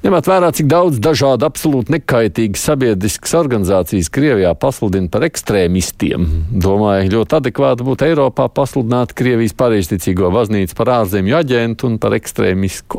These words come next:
organizāciju, <laughs> raksta mums klausītāja vārdā Anna. Halo! Lūdzu! Labdien! Nerunāsit.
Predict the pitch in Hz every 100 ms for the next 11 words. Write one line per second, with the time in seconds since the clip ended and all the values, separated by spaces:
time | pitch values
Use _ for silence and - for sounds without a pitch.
0 | 107 101 90 90 82 - - - - 110
1 | - - - - 110 95 92 - - -
2 | - - - - - - 107 98 98 101
3 | - - - - - - 92 - - 87
4 | 85 87 87 78 73 - - - - -
5 | - - 175 139 143 127 - - - -
6 | - - - - - - - - - -
7 | - - - - - - 214 208 156 151
8 | 160 - - - - - - _ - -
9 | 147 113 85 76 - - - 98 82 78
10 | - - -